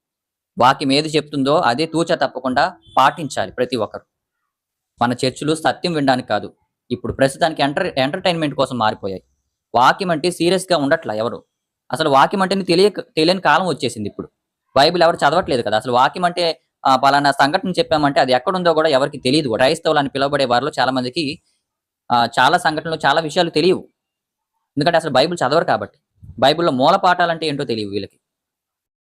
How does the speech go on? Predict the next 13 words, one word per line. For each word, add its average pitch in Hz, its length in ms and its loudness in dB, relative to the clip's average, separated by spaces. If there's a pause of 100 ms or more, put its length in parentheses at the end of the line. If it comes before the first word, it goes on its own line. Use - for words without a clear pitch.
(220)
మళ్ళీ 143 160 2
క్రైస్తవులు 160 420 0
అని 151 100 -4
పిలువబడతారు. 113 540 -4 (1160)
పోనీ 180 200 2
వీళ్ళకన్నా 180 480 2
కూర్చోబెట్టి 170 500 -2
వాక్యం 143 320 2
చెప్తారా 143 440 2
ఆదివారం 135 760 2
సేవకులు 127 360 0
అంటే 131 380 -4
లేదు. 165 340 2